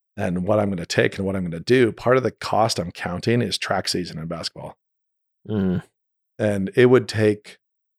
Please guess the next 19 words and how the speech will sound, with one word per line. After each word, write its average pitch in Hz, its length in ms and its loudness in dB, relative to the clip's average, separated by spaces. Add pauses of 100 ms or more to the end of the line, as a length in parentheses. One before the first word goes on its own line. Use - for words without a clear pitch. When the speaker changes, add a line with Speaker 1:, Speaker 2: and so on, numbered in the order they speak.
(200)
Speaker 1:
a - 80 -2
lot, 90 640 -4 (760)
like, 101 200 -8
a 104 100 2
lot 101 540 -2 (760)
for 123 160 2
me 104 260 -2
to - 120 -6
miss 87 240 -6
that. - 240 -16 (800)
Speaker 2:
Okay. 107 260 0 (360)
Speaker 1:
And 117 160 4
it's 107 140 0
because 110 340 2
there's, 104 420 0 (600)
there's 90 140 -8
just - 200 -2
a - 60 -2
couple. - 440 -4